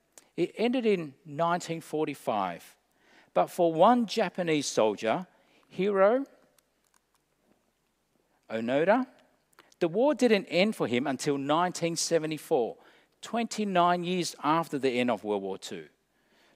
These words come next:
Lieutenant Onoda, he kept on fighting in the jungles of the Philippines. I mean, he couldn't believe that the Japanese lost the war, so he kept on fighting and fighting and fighting.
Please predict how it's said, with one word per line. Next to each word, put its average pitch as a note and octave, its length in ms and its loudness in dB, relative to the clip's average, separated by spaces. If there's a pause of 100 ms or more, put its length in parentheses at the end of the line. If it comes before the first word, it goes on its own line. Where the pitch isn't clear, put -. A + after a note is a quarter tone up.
Lieutenant C#3+ 540 -4
Onoda, C3 580 -2 (440)
he C3+ 100 0
kept - 260 0
on D#3 100 -2
fighting F3 480 2
in D3+ 80 -2
the C#3 120 -2
jungles C3 460 -6
of - 100 -4
the - 80 -14
Philippines. B2 680 -4 (240)
I E3 60 -8
mean, D3 120 -2
he G3 120 0
couldn't C#3 300 -4
believe G#2+ 400 2
that G#2 140 -6
the G#2 60 -8
Japanese G2 560 -12
lost - 220 -14
the G#2+ 80 -16
war, D#3 160 -8
so - 160 -8
he B2 80 -2
kept - 260 -8
on F#2 120 -10
fighting C#3+ 480 -6
and F#2+ 100 -10
fighting B2 400 -8
and F#2+ 80 -12
fighting. C#3 440 -8